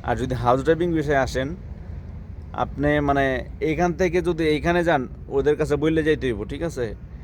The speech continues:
ঘর থেকে বারোয়া ওইখানে গেলে ওর কাছে কয়ে যাওয়ান লাগবো,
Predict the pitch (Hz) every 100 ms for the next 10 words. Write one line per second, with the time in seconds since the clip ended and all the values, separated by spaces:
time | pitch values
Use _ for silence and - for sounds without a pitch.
0 | - - 117 139 - 156 147 131 131 147
1 | 156 156 - - - - 135 147 147 147
2 | 151 143 127 139 135 139 139 135 143 143
3 | 143 131 160